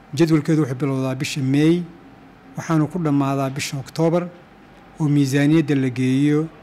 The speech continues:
golaha wakiilada. Een, habraaca waxaa ka mid ah in marka hore wasaaradda maaliyaddu ay soo diyaariso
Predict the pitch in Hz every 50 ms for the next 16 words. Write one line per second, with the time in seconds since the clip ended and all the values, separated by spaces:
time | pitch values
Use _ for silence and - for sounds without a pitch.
0 | - - - - - - - - 156 156 131 139 135 135 123 - - 135 135 135
1 | 123 - - - - - - - - - - - - - - - - - - -
2 | - - - - - - - - - - - - - - - - - - - -
3 | - - - - 165 156 151 151 147 147 170 - - - - - 147 131 190 214
4 | 185 170 190 202 160 - 156 - - 175 160 156 147 160 170 156 - - - -
5 | - - - - - - - 170 156 165 180 - - 156 151 160 165 156 151 139
6 | 127 139 139 147 160 160 135 139 131 123 131 - - - - - - - - 156
7 | 143 139 139 147 156 160 156 143 135 - - 156 160 147 123 139 135 131 127 127
8 | 127 120 - - 151 147 156